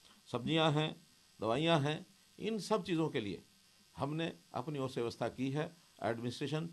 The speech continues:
चुस्त दुरुस्त लगा हुआ है। कभी कोई कठिनाई भी आती है तो ये मानकर कि हम खाएंगे पिएंगे तो जीवन जीने के लिए खाना पीना है,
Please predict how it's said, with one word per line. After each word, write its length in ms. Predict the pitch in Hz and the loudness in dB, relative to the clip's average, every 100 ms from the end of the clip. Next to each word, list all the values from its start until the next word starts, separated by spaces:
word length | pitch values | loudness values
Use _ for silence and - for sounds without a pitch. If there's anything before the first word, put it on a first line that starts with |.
| - | -6
चुस्त 220 | 185 131 | -6 -4
दुरुस्त 320 | 127 - - - _ - _ _ - | -6 -6 -8 -20 _ -20 _ _ 0
लगा 260 | 139 139 | 4 6
हुआ 240 | 113 104 85 | 6 4 0
है। 200 | 85 - _ _ - - - | -4 -16 _ _ -20 -12 -2
कभी 200 | 160 208 | 2 2
कोई 260 | 214 214 - - _ _ _ - | 2 2 0 -12 _ _ _ -4
कठिनाई 360 | 143 135 190 247 | -4 2 4 4
भी 100 | 233 | 6
आती 280 | 160 156 151 | 4 4 0
है 240 | 127 131 - - - | 0 -2 -8 -20 -2
तो 60 | 160 | 2
ये 180 | 185 220 | 4 4
मानकर 440 | 185 175 - 139 - - - _ - | 4 4 2 0 -2 -10 -20 _ -4
कि 40 | |
हम 240 | 151 160 202 | 0 2 0
खाएंगे 520 | 202 120 147 190 208 | -2 -2 0 4 4
पिएंगे 480 | 202 196 196 196 208 220 - _ _ _ _ - | 4 2 0 0 -2 -4 -12 _ _ _ _ -2
तो 280 | 220 233 - - - - | 2 2 0 -12 -20 -12
जीवन 460 | 98 147 185 233 233 - | -2 2 4 2 0 -8
जीने 320 | 156 165 220 247 | 0 2 4 4
के 140 | 233 | 4
लिए 160 | 190 170 | 4 2
खाना 260 | 139 131 | 2 0
पीना 240 | 131 131 120 | 0 -2 0
है, 240 | 139 202 | 0 -2